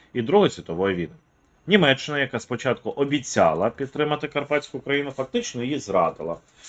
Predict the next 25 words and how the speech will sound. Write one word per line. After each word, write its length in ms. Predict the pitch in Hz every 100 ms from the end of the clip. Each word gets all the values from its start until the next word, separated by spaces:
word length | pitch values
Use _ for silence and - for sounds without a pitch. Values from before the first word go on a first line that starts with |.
| -
на 80 | 101
користь 480 | 98 185 202 - - _
свого 460 | - 123 107 101 92
союзника 800 | - 180 107 85 85 123 135 165 - _ -
Угорщини. 580 | 196 - 90 - - - _ - - - _ _
Тому 240 | 175 254 294
ми 120 | 247
можемо, 400 | 233 254 208 185
в 80 | -
принципі, 420 | 196 202 - 151
стверджуючи 520 | - 180 160 139 -
сказати, 560 | - 147 165 254 - 156
що 160 | -
ця 200 | 139 180
держава, 440 | 147 147 170 285 269
Карпатська 480 | 123 117 120 -
Україна, 380 | 117 - 107 98 -
хоч 180 | 196
вона 160 | 196 196
і 80 | 190
проіснувала 640 | 185 175 185 208 190 135
не 100 | 139
так 320 | 139 165 123 123
багато 460 | 123 143 147 113
часу, 560 | 107 170 233 294 -